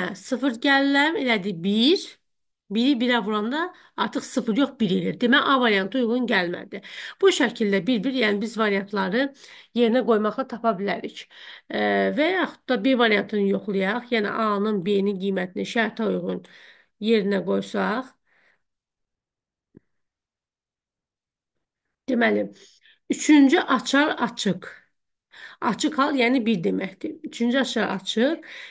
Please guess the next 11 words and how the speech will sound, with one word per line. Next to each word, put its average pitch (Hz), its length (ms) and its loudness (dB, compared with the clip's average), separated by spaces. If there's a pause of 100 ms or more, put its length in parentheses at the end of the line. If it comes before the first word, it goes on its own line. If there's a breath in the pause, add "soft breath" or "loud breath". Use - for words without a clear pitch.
(140 loud breath)
Birinci 269 300 6
və 277 60 2
ikinci 233 380 4
açar 247 360 0
qapalı. 190 560 0
Sıfır 202 400 -4
halı. - 320 -12 (220)
Qiymətləri 294 560 4
yerinə 220 260 6
qoysaq, 196 560 -4
A-la 202 320 2